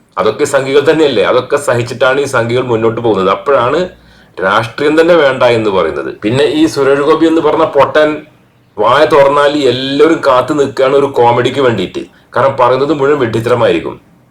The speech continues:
അങ്ങനെ കുറെ കാര്യങ്ങൾ പറഞ്ഞിട്ടുണ്ട്. ഇപ്പൊ ദാ ഹേമ കമ്മിറ്റി റിപ്പോർട്ട് വന്നല്ലോ, അതിനെ കുറിച്ച് പറയാണ്, സിനിമയിൽ മാത്രമല്ല എല്ലാ മേഖലയിലും ഇത്തരം കാര്യങ്ങൾ നടക്കുന്നുണ്ട്. അതുകൊണ്ട്, അതുകൊണ്ട് എന്താണ്, സിനിമയിലെ കാര്യം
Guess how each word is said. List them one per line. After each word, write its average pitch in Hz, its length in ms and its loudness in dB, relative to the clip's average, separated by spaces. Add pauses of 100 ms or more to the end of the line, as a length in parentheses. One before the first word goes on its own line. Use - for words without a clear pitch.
(440)
അങ്ങനെ 135 200 2
കുറെ 147 200 2
കാര്യങ്ങൾ 139 300 2
പറഞ്ഞിട്ടുണ്ട്. 123 540 0
ഇപ്പൊ 117 300 -4
ദാ 143 260 0 (140)
ഹേമ 131 280 0
കമ്മിറ്റി 139 400 0
റിപ്പോർട്ട് 123 360 -2
വന്നല്ലോ, 87 300 0
അതിനെ 120 220 0
കുറിച്ച് 131 240 -2
പറയാണ്, 127 380 -2 (260)
സിനിമയിൽ 160 520 0
മാത്രമല്ല 135 560 0
എല്ലാ 135 720 2
മേഖലയിലും 131 600 0
ഇത്തരം 127 340 -2
കാര്യങ്ങൾ 110 300 0
നടക്കുന്നുണ്ട്. 131 520 -2 (440)
അതുകൊണ്ട്, 120 380 -2 (840)
അതുകൊണ്ട് 147 340 0
എന്താണ്, 165 340 2
സിനിമയിലെ 135 500 2
കാര്യം 151 440 2